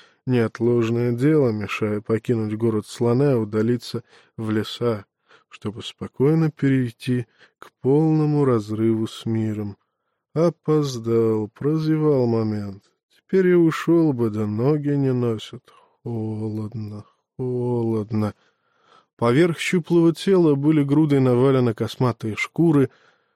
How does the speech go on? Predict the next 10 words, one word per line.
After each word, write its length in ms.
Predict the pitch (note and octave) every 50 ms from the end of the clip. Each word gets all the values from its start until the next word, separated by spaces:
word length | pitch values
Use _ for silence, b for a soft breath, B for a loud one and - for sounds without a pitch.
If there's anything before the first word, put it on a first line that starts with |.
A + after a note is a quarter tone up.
| _ _
в 60 | _
том 220 | _ - B2+ A#2+ A2+
числе 800 | - - B2 - - - D3+ E3 E3+ D#3+ D3 C3 B2+ B2 A#2+ A#2
и 20 | A2
три 320 | _ _ - C#3+ D#3+ D#3+
шкуры 540 | - - - - - D3+ D#3 D3 C#3 C3 b b b b b b b -
восьминогой 720 | A#2+ B2 A#2 - - B2 B2 A#2 B2 C#3 C#3+ C#3 C3 B2+
шарапхи, 920 | A#2 - - - C3 B2 A#2 A#2+ C3 C#3 A#2+ - - - - - G#2+ F#2+ _ _ _ _ _ _ _ _ _
зверя 520 | - A2 G#2 A2 A2 A#2+ A#2+ A2+ A2 G#2+ G#2
редкого, 600 | G2 A2 A#2+ C3+ C3 - - - A#2 G#2 G2